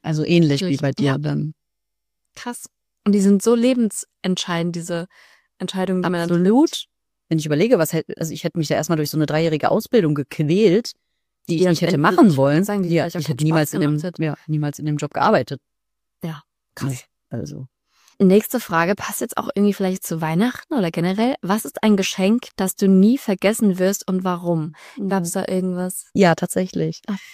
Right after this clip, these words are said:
Speaker 1: Schau mal hinter dich. Da li-, da steht eine Holzkiste.
Speaker 2: Ja, voll schön.
Speaker 1: Ja, die hat
Speaker 2: Schade,
Speaker 1: Marc
Speaker 2: ne?
Speaker 1: für mich gebaut.
Speaker 2: Wow.
Speaker 1: Er hat mir so eine große Schatztruhe aus Holz selber gebaut. Da hat er wochenlang
Speaker 2: Mega.
Speaker 1: dran im Keller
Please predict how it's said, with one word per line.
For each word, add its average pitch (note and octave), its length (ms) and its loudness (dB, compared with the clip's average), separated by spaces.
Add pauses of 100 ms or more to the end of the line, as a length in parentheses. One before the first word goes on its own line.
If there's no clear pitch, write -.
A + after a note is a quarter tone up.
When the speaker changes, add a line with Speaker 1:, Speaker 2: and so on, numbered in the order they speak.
(380)
Speaker 1:
Schau F3+ 220 2
mal F#3 140 6
hinter F#3 260 4
dich. E3 280 -4 (720)
Da E3 120 2
li-, F3+ 240 0
da E3+ 120 2
steht D#3+ 240 -2
eine E3 60 4
Holzkiste. E3+ 760 0
Speaker 2:
Ja, F3+ 120 -4
voll F3 260 -12
schön. F#3 240 -10
Speaker 1:
Ja, E3+ 220 2
die E3+ 160 0
hat E3+ 60 0
Speaker 2:
Schade, G3+ 120 -6
Speaker 1:
Marc E3+ 120 0
Speaker 2:
ne? B3 60 -6
Speaker 1:
für E3+ 100 -2
mich D#3 240 0
gebaut. C#3+ 520 -2 (320)
Speaker 2:
Wow. F#3+ 920 0
Speaker 1:
Er D#3 80 -2
hat E3 60 -4
mir D3+ 120 0
so C#3+ 100 -4
eine D3 220 0
große F3 480 0
Schatztruhe - 680 0
aus - 220 0
Holz F3+ 300 0
selber D3 280 2
gebaut. D3 320 0
Da F3 60 -6
hat D#3+ 120 -8
er D#3 100 -4
wochenlang F#3 480 2
Speaker 2:
Mega. G3 160 -2
Speaker 1:
dran F#3+ 320 2
im F#3+ 100 0
Keller G#3 400 2